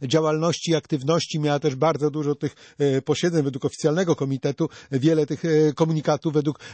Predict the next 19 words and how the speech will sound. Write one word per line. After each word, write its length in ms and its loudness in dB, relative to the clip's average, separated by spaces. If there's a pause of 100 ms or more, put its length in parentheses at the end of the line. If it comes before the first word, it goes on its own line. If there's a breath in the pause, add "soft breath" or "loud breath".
em, 320 0 (220)
tego 180 -2
komunikatu 500 -2
też 160 -4
wiele 240 2
tych 140 -8
spotkań. 440 0 (260 loud breath)
Ich 300 -2
wiedza, 600 2
a 120 -6
też 240 -4
możliwość 520 -2
i 100 -6
zdolność 400 0
do 100 0
analizy 520 0
tych 160 -4
obecnych 420 -2
zachowań 300 -2